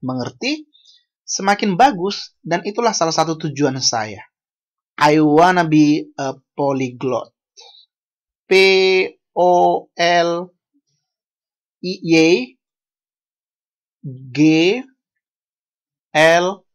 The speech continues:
O T. Polyglot. Polyglot ini adalah orang yang mengerti banyak bahasa. Kayak gitu. Saya paham kalian masih lebih banyak bahasanya dari saya.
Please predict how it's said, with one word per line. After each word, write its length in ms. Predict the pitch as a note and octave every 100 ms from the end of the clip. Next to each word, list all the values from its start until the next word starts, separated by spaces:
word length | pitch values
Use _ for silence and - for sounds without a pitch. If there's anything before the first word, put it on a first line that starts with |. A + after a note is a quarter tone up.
| _ _ _ _ _ _ _ _ D#3+
O 80 | D#3+ D#3
T. 320 | D#3 C#3+ - _ _ - _ _ _ _
Polyglot. 720 | D#3 D3+ D3+ C#3 C#3+ A#2 - - - _
Polyglot 480 | F#3 G3 F3 F#3+ -
ini 240 | G#3+ B3+
adalah 240 | G#3+ F#3+ F3+
orang 280 | D#3+ F#3+ F3+
yang 180 | E3 G3+ G#3 _ _ _ - - - _ _ _ _ _ _ _ _ _
mengerti 560 | F3 F3+ F#3 G3 A#3 E3
banyak 400 | D#3+ E3+ F3+ F3+
bahasa. 560 | C#3+ B2+ B2 - - - - -
Kayak 240 | B2 C3
gitu. 100 | C3 A2 _ _ _ _
Saya 400 | - F3 G#3+ A3
paham 400 | E3+ D3 G3 G3+
kalian 240 | E3 G3
masih 240 | G3 F#3 E3
lebih 160 | D#3+
banyak 240 | F3+ G#3 E3
bahasanya 560 | D3 C#3+ C3+ C3 B2
dari 240 | B2 B2+ A#2+
saya. 320 | A2+ A2